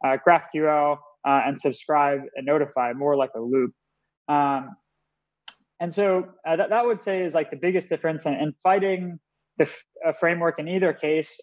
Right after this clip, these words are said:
uh, i-, is sort of going against the Rails way or the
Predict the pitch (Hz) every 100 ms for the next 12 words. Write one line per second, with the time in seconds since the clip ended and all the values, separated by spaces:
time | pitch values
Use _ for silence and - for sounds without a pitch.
0 | - 151 147 139 139 - 151 151 147 165
1 | 151 139 156 147 147 151 147 - 139 147
2 | 151 139 139 143 143 139 135